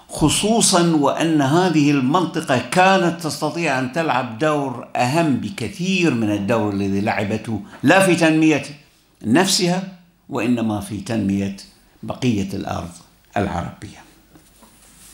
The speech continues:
الآن دعني أذكركم بس فقط ببعض النقاط ال-، المدخلية الأساسية. أنتم تعلمون أنه في الخمسينات من القرن الماضي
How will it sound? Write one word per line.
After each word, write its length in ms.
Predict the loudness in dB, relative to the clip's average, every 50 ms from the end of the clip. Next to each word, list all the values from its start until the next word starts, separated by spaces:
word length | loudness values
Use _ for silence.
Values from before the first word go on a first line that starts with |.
| -18 -16 -16 -14 -14 -12 -12 -12 -12 -4 2 4
الآن 400 | 6 6 6 6 4 2 -2 -4 0
دعني 360 | 2 4 4 6 6 4 6
أذكركم 720 | 6 4 4 4 0 -2 0 -2 -2 -2 -2 -6 -6 -6
بس 200 | -6 -6 -6 -4
فقط 320 | -4 -4 -4 -4 -4 -4 -6
ببعض 380 | -6 0 2 2 2 0 -2
النقاط 580 | -6 -8 -10 -12 -12 -6 -4 -4 -4 -4 -8 -12
ال-، 140 | -14 -14 -16 -18 -20 -20 -20 -20 -20 -20 -14
المدخلية 1000 | -12 -12 -10 -8 -6 -2 0 2 2 0 0 -4 -4 -4 -4 -4 -4 -2 -2 -2
الأساسية. 1000 | -2 -4 -6 -6 -6 -8 -8 -8 -8 -8 -8 -10 -12 -14 -14 -16 -18 -20 -20 -20 _ _ _ _ _ _ _ -20 -20 -20 -20 -20 -20 -20 -20 -20 -20 -20 -20 -20 -20 -20 -20 -4 _ 2
أنتم 240 | 4 4 6 4
تعلمون 640 | 6 6 6 6 6 4 4 2 2 0 2 2 2
أنه 360 | 0 -2 -2 0 0 -2 -2
في 80 | -4 -4
الخمسينات 760 | -6 -6 -4 -4 -4 -4 -4 -4 -4 -4 -4 -4 -4 -6 -6
من 100 | -8 -8
القرن 840 | -8 -10 -10 -10 -12 -12 -14 -14 -18 -18 _ -4 -4 -4 -2 -4 -6
الماضي 720 | -6 -4 -4 -4 -4 -4 -6 -6 -6 -6 -6 -8 -10 -12